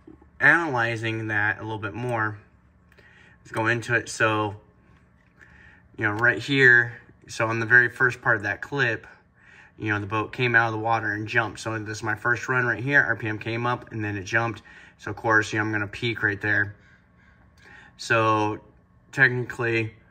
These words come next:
so if I put the, try to get the cursor there. So maybe we'll just scroll into that little peak.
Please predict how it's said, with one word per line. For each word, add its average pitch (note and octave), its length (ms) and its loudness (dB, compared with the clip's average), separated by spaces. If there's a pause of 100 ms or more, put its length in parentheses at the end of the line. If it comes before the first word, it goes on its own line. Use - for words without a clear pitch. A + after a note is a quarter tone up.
(380)
so - 200 -16
if - 100 -12
I A#2 40 -6
put - 220 -10
the, - 80 -12
try - 240 -4
to A2+ 80 -2
get A2 120 -8
the - 60 -14
cursor B2 380 0
there. A#2+ 500 2 (1400)
So A2+ 380 -4 (2750)
maybe B2 180 -4
we'll A#2 100 -6
just A2 220 -12
scroll G#2+ 360 -8
into G#2 240 -8
that G2+ 180 -2
little D2 240 -12
peak. - 440 -14